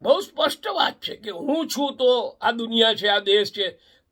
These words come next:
એટલી હદે એવું માનનારા લોકો છે કે આ, આ બ્રહ્માંડ મારા માટે છે,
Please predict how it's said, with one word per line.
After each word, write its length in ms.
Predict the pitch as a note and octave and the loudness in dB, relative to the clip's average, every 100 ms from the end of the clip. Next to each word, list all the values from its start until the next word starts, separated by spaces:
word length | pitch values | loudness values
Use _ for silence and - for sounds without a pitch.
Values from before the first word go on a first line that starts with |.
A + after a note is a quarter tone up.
| _ _ _ _ _ | _ _ _ _ _
એટલી 380 | C#4 E4+ A4 A#4+ G4+ | -6 -4 6 8 8
હદે 220 | C#4+ D4+ | 6 6
એવું 240 | D4 C#4+ | 4 4
માનનારા 460 | B3+ A#3+ A#3 A#3 A#3 | 0 0 0 -2 -2
લોકો 360 | A3 G3+ G#3+ | -4 -4 -6
છે 160 | G3+ G#3 | -6 -6
કે 140 | F#3 | -2
આ, 200 | G#3 A3 | 2 4
આ 360 | G#3+ - G3+ G3+ | 2 -2 -4 -4
બ્રહ્માંડ 560 | E3+ F3+ G#3 A#3 B3+ A#3+ | -4 -6 0 4 4 2
મારા 360 | A3 F#3+ F3 | -2 -2 -4
માટે 340 | D#3+ A2+ G2+ - | -8 -12 -16 -18
છે, 160 | - | -20